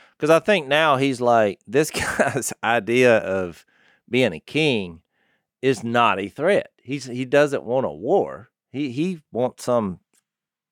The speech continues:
some truth talk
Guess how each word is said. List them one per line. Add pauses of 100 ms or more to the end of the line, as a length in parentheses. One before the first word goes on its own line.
(340)
some (440)
truth (540)
talk